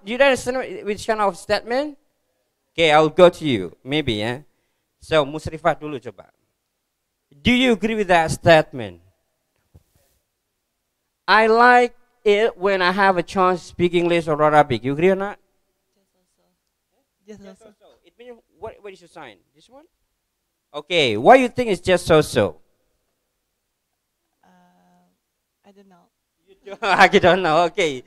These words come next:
Speaker 1: <laughs> Yeah, even though it's not acceptable answer, but it's okay. Okay, number three, we talk about this number three. <laughs> Yeah. Choice mean opportunity. What about number three?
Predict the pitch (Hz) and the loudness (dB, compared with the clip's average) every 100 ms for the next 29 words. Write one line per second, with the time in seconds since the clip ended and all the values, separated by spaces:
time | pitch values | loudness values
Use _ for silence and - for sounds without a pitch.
0 | - 262 - 196 170 - 254 - 175 - | -20 -20 -12 -12 -12 -20 -20 -10 -10 -10
1 | - - - _ 170 156 170 175 175 185 | -20 -20 -20 _ 0 0 0 -2 0 2
2 | 160 170 160 165 165 - 170 151 156 139 | 0 0 0 0 -2 0 2 2 -2 -2
3 | 135 135 127 139 - 113 113 233 208 175 | -2 -2 0 -4 -4 -8 -4 2 2 2
4 | 214 247 233 233 220 143 180 202 - 233 | 2 4 2 2 2 2 0 0 2 0
5 | 220 196 185 185 190 190 190 190 156 101 | 2 2 2 -2 -8 -6 -6 -4 -4 -6
6 | 87 _ _ _ _ _ _ _ - 175 | -12 _ _ _ _ _ _ _ -10 -10
7 | - - 214 160 127 - _ _ _ - | -6 -2 -2 -2 -6 -10 _ _ _ 2
8 | 240 247 233 - 185 196 196 196 196 165 | 6 6 6 -2 -2 -2 -2 -6 -6 -4
9 | - 196 170 180 170 156 127 101 110 - | 2 2 2 -2 -4 -6 -10 -10 -18 -14
10 | - 262 240 214 196 139 | 0 2 4 0 0 -2